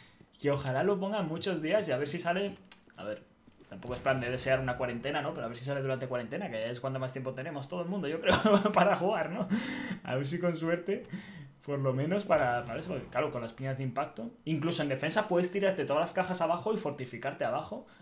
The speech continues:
A ver, po-, podía barricar, ¿no? Podía, sí, puede reforzar, puede reforzar paredes. Estaría guay que pudiese reforzar un poco el suelo. Pero sí, sí, puede reforzar paredes, parece ser. No sé cuántas, imagino que dos.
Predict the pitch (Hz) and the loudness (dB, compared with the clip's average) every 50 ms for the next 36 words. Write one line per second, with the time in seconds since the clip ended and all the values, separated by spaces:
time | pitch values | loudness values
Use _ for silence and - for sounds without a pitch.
0 | - - 139 190 185 - 143 - - 151 147 165 208 240 254 233 185 151 131 143 | -4 0 0 2 2 2 -2 -2 0 2 4 4 6 6 6 4 4 2 2 2
1 | 151 - 170 170 202 - 139 127 135 156 190 226 247 - - - _ _ _ - | 0 0 -2 -6 -6 -4 -4 -2 0 0 -2 -4 -6 -10 -16 -20 _ _ _ -8
2 | - 202 185 180 185 208 226 220 208 - - 143 131 - - 131 113 - 139 143 | -4 -4 2 4 4 6 6 4 4 2 2 0 0 2 0 0 0 0 -2 -2
3 | 147 180 180 180 185 180 - 175 165 - - 143 135 147 170 196 247 254 - - | -2 -2 -2 -2 -2 0 0 0 0 2 2 2 2 2 0 -2 -2 -4 -8 -12
4 | - - - - - - 131 139 147 151 156 151 147 156 160 - 156 147 143 139 | -16 -16 -16 -14 -8 -2 0 2 4 4 4 2 2 0 0 0 0 2 2 2
5 | 131 143 135 - 147 143 139 139 139 135 131 120 - 135 156 185 - - - - | 0 0 0 0 0 0 0 0 -2 -2 -2 -2 -2 -4 -4 -4 -8 -10 -16 -20
6 | - - - - - - - _ _ _ _ _ - 101 107 117 120 - 160 147 | -20 -20 -20 -20 -20 -20 -20 _ _ _ _ _ -18 -16 -14 -14 -12 -12 -12 -10
7 | 151 143 139 143 135 139 143 143 147 135 - 135 123 - 135 127 113 - 120 117 | -10 -10 -8 -8 -6 -6 -6 -6 -6 -6 -6 -6 -4 -2 -2 -2 0 -2 -4 -2
8 | 127 127 113 104 107 - - 104 104 104 - - 107 - 107 104 101 - - - | -2 -4 -6 -8 -10 -12 -14 -12 -12 -12 -12 -12 -12 -10 -10 -10 -12 -14 -18 -20
9 | - - 127 139 135 147 135 143 147 156 160 185 175 143 127 - - 143 131 120 | -14 -10 -8 -4 -4 -4 0 0 0 0 0 0 -2 -2 -4 -6 -4 -4 -4 -4
10 | 117 117 135 190 214 - - - | -2 -2 -2 -2 -2 -6 -10 -14